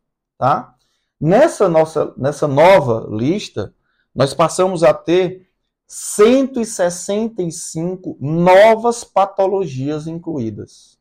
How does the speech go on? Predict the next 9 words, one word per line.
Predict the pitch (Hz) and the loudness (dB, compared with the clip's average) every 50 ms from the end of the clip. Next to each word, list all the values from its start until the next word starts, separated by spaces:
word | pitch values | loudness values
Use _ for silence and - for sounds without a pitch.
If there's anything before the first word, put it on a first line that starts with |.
| _ _ _ _ _ _ - | _ _ _ _ _ _ -8
Veja | - 139 165 208 | -6 -6 -6 -6
só, | 220 - - - 113 101 - _ _ _ _ _ _ _ _ _ _ _ _ _ _ _ _ | -6 -2 -2 -2 -2 -2 -6 _ _ _ _ _ _ _ _ _ _ _ _ _ _ _ _
cento | _ - - - - - 208 214 226 233 247 247 254 - 240 | _ -20 -18 -14 -6 0 2 4 4 4 0 -2 -6 -8 -10
e | 233 | -10
sessenta | - - 208 208 202 - 190 185 180 190 | -8 -8 -10 -10 -10 -12 -16 -14 -12 -12
e | 190 | -12
cinco | 190 - 165 160 156 - 165 | -12 -12 -14 -14 -12 -12 -12
novas | 156 143 135 135 131 131 139 135 - | -8 -4 0 0 0 0 -2 -10 -8
patologias. | - - - - 131 123 135 135 120 101 90 - - _ _ _ | -8 -8 -4 -4 -4 -4 -6 -8 -12 -14 -16 -18 -20 _ _ _